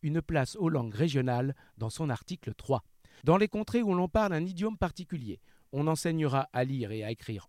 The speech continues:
en français. Dans toutes les autres parties de l'instruction, l'enseignement se fera en même temps dans la langue française et dans l'idiome du pays, autant qu'il sera nécessaire pour propager rapidement les connaissances utiles.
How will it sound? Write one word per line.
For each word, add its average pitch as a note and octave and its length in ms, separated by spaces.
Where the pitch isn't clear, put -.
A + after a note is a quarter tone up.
en F#3+ 120
français. - 520
Dans D3 200
toutes - 280
les E3 220
autres G3+ 200
parties E3 360
de B2+ 80
l'instruction, B2 720
l'enseignement F3 680
se D#3+ 140
fera B2+ 440
en A3+ 160
même G#3+ 280
temps C#3 280
dans B2+ 160
la B2 100
langue A2 200
française C#3 580
et B3 200
dans G3+ 140
l'idiome E3 440
du C3+ 160
pays, C3 380
autant D#3+ 380
qu'il D#3 200
sera B2+ 300
nécessaire C3+ 720
pour C#3 180
propager D3+ 540
rapidement B2 800
les A2+ 120
connaissances C3+ 680
utiles. G2+ 460